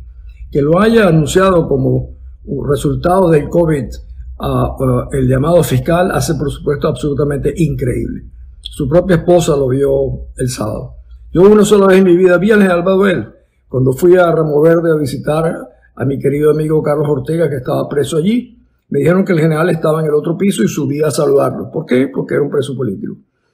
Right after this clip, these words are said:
Para mí, toda persona que le haya negado sus derechos es un preso político y merece mi solidaridad. Yo no olvido que el,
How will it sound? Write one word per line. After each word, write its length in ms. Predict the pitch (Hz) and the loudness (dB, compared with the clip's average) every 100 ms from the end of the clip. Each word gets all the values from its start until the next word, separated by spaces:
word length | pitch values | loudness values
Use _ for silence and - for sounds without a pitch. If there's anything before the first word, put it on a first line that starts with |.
| _ | _
Para 160 | - 139 | -2 0
mí, 160 | 196 | 2
toda 280 | 202 220 220 | 2 2 2
persona 480 | 196 170 160 131 123 | 0 0 0 0 -4
que 60 | 120 | -2
le 80 | |
haya 100 | 143 | -2
negado 320 | 156 135 147 139 | 0 0 0 0
sus 200 | 165 135 | 0 -2
derechos 420 | 139 170 185 180 | -2 -2 -4 -4
es 40 | |
un 140 | 156 139 | -4 -2
preso 300 | 156 - 135 | -4 -4 -6
político 500 | 170 196 220 - - | -4 -4 -4 -4 -2
y 60 | |
merece 420 | - 123 143 151 | -2 -2 -2 -4
mi 180 | 151 156 | -4 -4
solidaridad. 760 | 139 147 131 117 104 98 71 - _ _ _ _ _ _ _ _ _ _ _ | -4 -4 -2 -2 -4 -8 -10 -18 _ _ _ _ _ _ _ _ _ _ _
Yo 260 | 135 131 196 | -2 2 4
no 100 | 220 | 4
olvido 480 | 214 220 180 196 156 | 4 6 6 4 0
que 140 | 147 | 0
el, 160 | 135 | 0